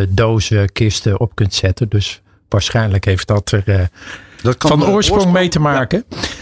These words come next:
Speaker 1: Ehm, even kijkend naar een, eh, stukje historie, want de, de stapelaar van mavo, havo, H B O, I C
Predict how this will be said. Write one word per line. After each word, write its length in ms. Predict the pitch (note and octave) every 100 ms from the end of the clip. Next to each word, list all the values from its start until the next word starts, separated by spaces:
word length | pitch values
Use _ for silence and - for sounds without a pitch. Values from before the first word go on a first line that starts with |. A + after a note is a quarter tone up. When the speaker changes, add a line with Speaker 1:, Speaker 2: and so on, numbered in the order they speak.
| -
Speaker 1:
Ehm, 560 | - F3 F#3+ G#3 G3 G3 - _ - -
even 320 | G3+ G3 F3
kijkend 420 | - G#3+ G#3 F3 D3+
naar 260 | D#3 D3
een, 200 | C#3 C3+
eh, 200 | C3+ C3
stukje 340 | B2 - E3+ D3+
historie, 760 | C#3 B2 - F3 F#3+ A#2+ A2
want 180 | C#3 B2+
de, 220 | B2+ A#2+
de 120 | A#2+ A#2+
stapelaar 720 | - D3+ D3 B2+ A2+ G#2+ G2
van 260 | - B2 A#2
mavo, 380 | C3+ C#3 -
havo, 400 | A#2 B2 B2 -
H 200 | A2 B2
B 60 | A#2
O, 220 | A#2 A#2
I 60 | B2+
C 140 | -